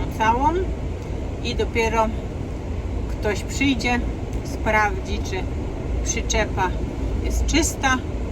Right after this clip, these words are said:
i czy możemy zabierać towar.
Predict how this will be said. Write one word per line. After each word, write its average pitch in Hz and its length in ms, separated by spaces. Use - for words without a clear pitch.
i - 160
czy - 140
możemy 214 600
zabierać 185 600
towar. 180 340